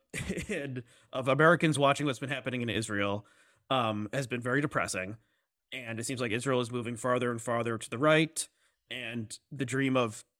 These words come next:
you know, the two states, it se-, seems essentially dead now. And so people like me, um, I think, have sort of, like, stopped thinking about this as much because it's just depressing.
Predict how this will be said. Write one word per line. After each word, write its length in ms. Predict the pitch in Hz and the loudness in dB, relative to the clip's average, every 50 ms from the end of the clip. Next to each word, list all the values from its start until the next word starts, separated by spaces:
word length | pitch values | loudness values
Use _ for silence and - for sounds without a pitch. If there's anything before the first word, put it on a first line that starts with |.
| _ _ _ - | _ _ _ -14
you 100 | 143 120 | -10 -10
know, 60 | 113 | -8
the 140 | 104 113 120 | -8 -6 -2
two 180 | - 175 165 | 2 2 2
states, 720 | 143 - - 143 127 123 120 - - - - - - - - _ _ _ _ _ _ _ _ _ _ | 2 2 -2 -2 -4 -6 -6 -6 -4 -4 -4 -4 -6 -8 -10 _ _ _ _ _ _ _ _ _ _
it 120 | - 107 110 | -10 -6 -2
se-, 180 | - 143 131 | 0 0 0
seems 200 | 117 143 139 123 | 0 -2 -2 -2
essentially 340 | 123 120 135 127 117 139 127 | -2 -2 -2 -2 -2 -2 -2
dead 280 | 123 117 113 101 95 90 | 0 0 -2 -2 0 0
now. 380 | 95 90 90 87 92 104 117 - _ _ _ _ _ _ _ _ _ _ _ _ - | 0 0 0 0 -2 -4 -6 -12 _ _ _ _ _ _ _ _ _ _ _ _ -6
And 400 | 123 131 127 123 123 120 113 - | -4 -2 0 2 2 2 0 0
so 540 | - - - 156 139 131 127 127 127 123 - _ _ _ _ _ _ _ _ _ _ _ _ _ _ _ _ _ _ _ _ _ _ _ _ _ _ _ | 0 0 2 4 6 6 6 6 4 2 -2 _ _ _ _ _ _ _ _ _ _ _ _ _ _ _ _ _ _ _ _ _ _ _ _ _ _ _
people 280 | - 170 170 - 180 170 | 0 2 4 6 6 8
like 220 | 160 160 160 131 | 8 8 8 8
me, 460 | 151 190 170 127 117 117 120 143 151 - _ _ _ _ _ _ _ | 6 6 6 6 6 2 0 -2 -6 -8 _ _ _ _ _ _ _
um, 340 | 131 139 127 127 123 123 123 - | -8 -6 -4 0 0 0 2 2
I 100 | 104 131 | 2 2
think, 480 | 123 151 143 127 123 117 - - - - _ _ _ _ _ _ _ _ _ _ _ _ _ _ | 2 2 0 0 0 -4 -8 -14 -18 -20 _ _ _ _ _ _ _ _ _ _ _ _ _ _
have 180 | - 156 156 127 | -4 -2 -2 2
sort 180 | - 170 156 | 4 4 4
of, 80 | 143 131 | 6 6
like, 300 | 147 135 127 - - - _ _ _ _ _ _ _ _ _ | 6 4 4 2 -4 -16 _ _ _ _ _ _ _ _ _
stopped 260 | - - 180 156 151 | -2 2 2 2 2
thinking 220 | - 160 135 117 127 | 2 -2 -2 -2 -4
about 220 | 107 117 107 107 | -4 -4 -4 -4
this 120 | - 98 - | -4 -8 -8
as 120 | 110 101 | -8 -6
much 420 | 98 - - - - - - - _ _ _ _ _ _ _ | -8 -8 -6 -6 -6 -6 -6 -8 _ _ _ _ _ _ _
because 220 | - 135 131 127 131 | -4 -2 0 0 0
it's 100 | 127 - | 0 2
just 160 | 160 143 - | 0 0 0
depressing. 460 | - - 240 220 - - - - 87 | 0 2 2 2 2 -2 -6 -12 -16